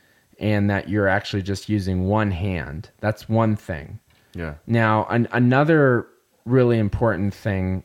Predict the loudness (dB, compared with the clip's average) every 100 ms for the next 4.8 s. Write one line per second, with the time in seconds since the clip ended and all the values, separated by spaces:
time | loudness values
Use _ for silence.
0 | -8 -6 -2 -2 -2 -4 -6 -4 -4 -8
1 | -14 _ _ _ _ _ _ -4 -4 -2
2 | 0 0 0 -4 -6 -2 -2 0 -2 -4
3 | -6 -2 0 -2 -4 -8 -6 -4 -4 -4
4 | -6 -8 -8 -8 -6 -6 -8